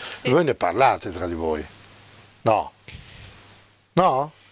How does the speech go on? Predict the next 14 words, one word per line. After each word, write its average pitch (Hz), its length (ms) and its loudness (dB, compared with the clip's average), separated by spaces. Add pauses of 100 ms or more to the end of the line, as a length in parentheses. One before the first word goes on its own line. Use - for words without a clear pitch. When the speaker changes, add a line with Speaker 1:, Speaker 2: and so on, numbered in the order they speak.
(240)
Speaker 1:
No. 294 400 0
Speaker 2:
Cioè, 175 120 4
siete 180 240 2
un 170 60 2
settore 196 460 6
completamente 165 960 4
donne 175 320 6
con 175 220 0
donne, 156 840 4 (320)
eh, 123 640 2 (300)
e 147 100 2
uomini 151 380 6
con 120 200 0
uomini. 90 460 -2